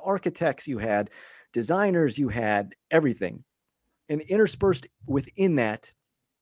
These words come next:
were jugglers, uh, sword swallowers, burlesque dancers. Uh, it was the most ridiculous parade you could ever see. But on day one, we basically told all those people who said, "Oh, you're gonna be different, you're gonna be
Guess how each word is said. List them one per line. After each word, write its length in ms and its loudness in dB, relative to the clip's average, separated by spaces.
were 440 2
jugglers, 760 2
uh, 520 -2
sword 400 4
swallowers, 680 -2
burlesque 580 2
dancers. 600 -8
Uh, 200 -4
it 40 -6
was 160 2
the 60 2
most 240 4
ridiculous 480 4
parade 420 4
you 80 -2
could 140 0
ever 180 0
see. 340 -8
But 120 -2
on 240 -2
day 280 6
one, 580 2
we 200 4
basically 600 0
told 280 2
all 180 6
those 220 2
people 320 2
who 100 -2
said, 240 -2
"Oh, 180 2
you're 180 -2
gonna 240 0
be 140 -2
different, 440 2
you're 140 0
gonna 160 0
be 120 0